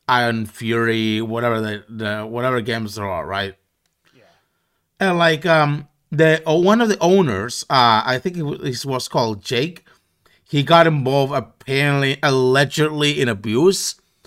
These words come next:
Speaker 1: I, uh, I say it, like, in open quotations here, allegedly, because, uh, I don't, I'm not sure if this is true or not, but, uh,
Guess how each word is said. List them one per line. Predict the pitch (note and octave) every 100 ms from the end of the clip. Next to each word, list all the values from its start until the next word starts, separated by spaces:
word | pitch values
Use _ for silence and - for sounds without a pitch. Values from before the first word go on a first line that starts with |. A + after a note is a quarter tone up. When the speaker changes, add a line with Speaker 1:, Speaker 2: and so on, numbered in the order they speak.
| -
Speaker 1:
I, | C#3
uh, | C#3+ C3 B2+ - -
I | C3
say | - E3
it, | D3
like, | A2+
in | - B2+
open | D3 C#3+ D3 A2+
quotations | C3 A#2 A#2+ B2 B2 G#2+
here, | A2+ G#2+
allegedly, | B2 A2+ A#2 B2 - A#2 A2+ G#2 F#2+
because, | G#2 G2 A#2 G2+ - - - -
uh, | A#2+ A2
I | B2 C3
don't, | C#3 C#3+
I'm | C#3+ C#3+
not | D#3 D#3
sure | - D#3+
if | C3
this | C#3
is | B2 -
true | - A#2+
or | C#3
not, | D3+ D3+ D#3
but, | B2+ A2+
uh, | G2+